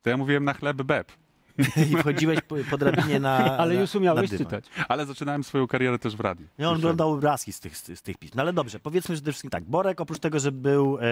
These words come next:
Speaker 2: redaktorem naczelnym Top Secretu, o czym za chwileczkę jeszcze porozmawiamy, to jest też twórcą pierwszej polskiej gry wideo. A,
Speaker 1: Po-,
Speaker 2: komputerowej
Speaker 1: podobno
Speaker 2: właściwie.
Speaker 1: nie lubisz tego tematu.
Speaker 3: Nie, to nie tak, że nie lubię tego tematu. To znaczy, y, prawda jest taka, że,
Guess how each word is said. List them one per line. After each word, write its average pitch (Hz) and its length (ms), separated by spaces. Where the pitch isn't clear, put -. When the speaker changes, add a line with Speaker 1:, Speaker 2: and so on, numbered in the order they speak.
Speaker 2:
redaktorem 123 440
naczelnym 120 360
Top - 140
Secretu, 123 380
o 117 60
czym 135 140
za 196 140
chwileczkę 202 480
jeszcze 147 340
porozmawiamy, 113 840
to - 100
jest 208 160
też 359 120
twórcą - 340
pierwszej 214 340
polskiej 190 360
gry 165 180
wideo. 127 460
A, 170 100
Speaker 1:
Po-, 147 100
Speaker 2:
komputerowej 131 640
Speaker 1:
podobno 131 180
Speaker 2:
właściwie. 196 160
Speaker 1:
nie 196 100
lubisz 104 280
tego 101 200
tematu. 95 440
Speaker 3:
Nie, 285 340
to 254 100
nie 233 100
tak, 135 140
że 131 100
nie 131 80
lubię 123 200
tego 131 160
tematu. 131 320
To 160 80
znaczy, 220 240
y, 180 840
prawda 262 300
jest 240 180
taka, 233 300
że, 202 420